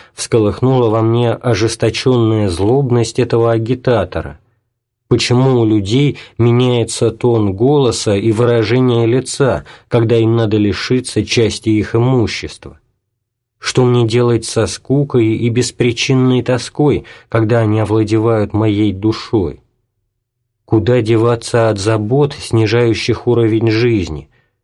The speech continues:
Почему люди бывают не в духе? Чему учат меня мои и чужие жизненные неудачи?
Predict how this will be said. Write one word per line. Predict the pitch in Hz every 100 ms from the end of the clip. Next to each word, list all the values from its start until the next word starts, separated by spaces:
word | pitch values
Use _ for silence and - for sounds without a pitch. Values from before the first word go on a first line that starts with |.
| _ _
Почему | - 113 - 123 120
люди | 113 131 127
бывают | 123 117 117 127 123 110
не | 120 123
в | 120
духе? | 120 117 87 - - _ _ _ _ _ _ _ _ _ -
Чему | - 120 127 135 131 147
учат | 143 117 113
меня | 107 107 101 95
мои | - 110 107 110 131 120
и | 113
чужие | 107 110 101 101 143 139 120
жизненные | 107 123 113 117 117 117
неудачи? | 113 120 123 117 120 98 73 - -